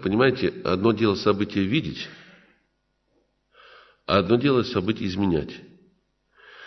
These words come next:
Э, понимаете, вот опять-таки, э, сказываются следы уже искажения миропонимания. То, кого называли наши предки богами,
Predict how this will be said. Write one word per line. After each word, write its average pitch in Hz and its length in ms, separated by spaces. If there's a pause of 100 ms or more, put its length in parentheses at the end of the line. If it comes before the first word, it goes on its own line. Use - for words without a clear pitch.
(280)
Э, 78 260
понимаете, 107 540
вот - 280
опять-таки, 98 760
э, 71 720
сказываются 120 680 (340)
следы 110 480
уже 95 400
искажения 107 500
миропонимания. 98 760 (720)
То, 139 180
кого 117 320
называли 110 460
наши 87 520
предки 92 280
богами, 92 560